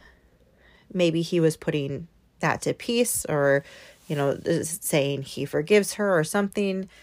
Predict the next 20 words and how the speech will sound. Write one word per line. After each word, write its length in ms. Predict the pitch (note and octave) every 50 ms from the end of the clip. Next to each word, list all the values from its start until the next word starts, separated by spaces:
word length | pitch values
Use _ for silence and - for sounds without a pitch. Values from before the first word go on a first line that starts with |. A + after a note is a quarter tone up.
| - - - - - - _ - -
And 460 | F#3 F#3 F3+ F3+ F3+ F3+ E3+ - - _ _ - - _ _ _ _
the, 160 | - F3 E3 E3+ - - _ _
the 100 | - G3
religious 460 | F3+ F#3 F#3+ F3 G3+ A#3 A3+ A#3+ G#3 -
thing 160 | F#3 E3+ E3+
really 220 | E3 E3 E3 D#3+
comes 240 | D#3+ - E3+ D#3+ D3
into 180 | D3 C#3 C#3+ D#3+
play 240 | - - C#3 C3+
for 220 | C#3 - - C#3 C3
them, 340 | C3 B2 A#2+ B2 C#3+ D3 D3
that, 240 | C#3+ D3 D3 D3 - - - _ _ _ _ _ _ _ - - - _ _ _ _ -
you 160 | - D#3 -
know, 60 | - -
he 340 | - E3 - - - F3 E3
was 520 | D#3+ E3 D#3 D#3 D#3 D3+ - - - - _ _
preoccupied 1000 | - - - G3 F#3+ F3 C#3+ - D#3+ - - - - - D3 C3+ C3 C3+ C#3 C#3+
with 440 | D3 D#3 D3+ D3 C3 - - - _ _ - - - - - _ _ _ -
this 680 | D#3+ D#3+ D#3+ D#3 D#3 D#3 - - - - - - - - _ _ _ _ _ _ _ _ _ - -
extremism 1300 | D#3+ E3 - - - - - - - D#3 E3+ E3 D#3+ D3+ C3+ - - - - - - - - G3+ G3